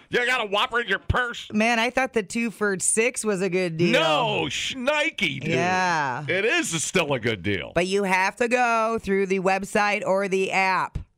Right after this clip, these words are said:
Speaker 1: It is weird. You do a sixty-year-old throwback, but you gotta have an app on a smartphone.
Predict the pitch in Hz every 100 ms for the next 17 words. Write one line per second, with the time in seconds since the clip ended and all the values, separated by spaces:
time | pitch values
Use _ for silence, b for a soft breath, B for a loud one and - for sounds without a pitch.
0 | - 175 233 190 180 175 156 113 - 123
1 | 120 117 135 120 107 - 143 - 131 110
2 | 110 - 110 110 104 82 82 90 - 98
3 | 92 90 85 87 95 - 78 - 85 82
4 | - 71